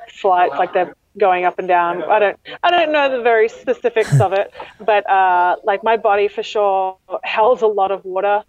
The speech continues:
um, and it, and we were up so early, so I wasn't properly rested. I wasn't able to do, like, a lot of things to make sure my body wasn't in, like, a s-, a non-stress state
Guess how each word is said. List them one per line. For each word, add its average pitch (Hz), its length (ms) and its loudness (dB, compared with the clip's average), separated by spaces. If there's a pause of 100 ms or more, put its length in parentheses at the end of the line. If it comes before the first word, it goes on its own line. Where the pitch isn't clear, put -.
(340)
um, 185 400 -2 (140)
and 185 340 -4
it, - 160 0 (720)
and 220 320 0
we 254 100 4
were 285 220 2
up 220 220 0
so 226 380 0
early, 220 340 0
so 214 180 -2
I 202 80 2
wasn't 202 420 -4 (260)
properly 202 400 -4 (100)
rested. 220 680 0
I 196 100 -2
wasn't 190 400 -6
able 190 300 -4 (160)
to 196 100 -4
do, 190 300 4
like, 180 220 2
a 180 60 0
lot 180 180 2
of 180 120 0
things 180 280 -6
to 190 80 -4
make 185 180 -2
sure 190 200 0
my 185 120 0
body 175 300 2
wasn't 175 400 0
in, 180 200 -4
like, 175 180 -2
a 175 40 4
s-, 180 100 -4 (340)
a 208 100 0
non-stress 185 840 -2
state 170 360 -2